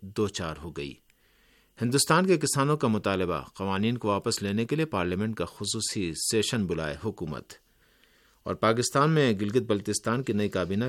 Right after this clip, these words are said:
کی تقریب حلف برداری کے موقع پر وزیر اعظم پاکستان کا خطاب، اپوزیشن، اتحاد اور قیادت پر شدید تنقید۔ اور اب پیش خبریں تفصیل سے۔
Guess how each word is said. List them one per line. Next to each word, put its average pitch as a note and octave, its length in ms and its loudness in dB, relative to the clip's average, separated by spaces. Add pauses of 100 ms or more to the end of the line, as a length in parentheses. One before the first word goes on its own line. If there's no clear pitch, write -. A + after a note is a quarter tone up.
کی B2+ 80 -2
تقریب G2+ 480 -2
حلف F#2 180 -4
برداری F2 380 -2
کے F#2+ 100 -6
موقع F2+ 300 -4
پر C#3+ 140 -4
وزیر F2+ 240 -2
اعظم F2+ 260 -4
پاکستان F2 540 -6
کا D#2 80 -6
خطاب، A2 420 -2 (500)
اپوزیشن، B2 640 0
اتحاد A2 440 -2
اور G2 100 0
قیادت F#2 480 -6
پر E2 260 -4
شدید F2 380 -4 (140)
تنقید۔ D#2+ 400 -8 (1300)
اور - 120 4
اب C3+ 120 4
پیش E3+ 300 4
خبریں A2+ 220 0
تفصیل F#2+ 380 -6
سے۔ - 200 -8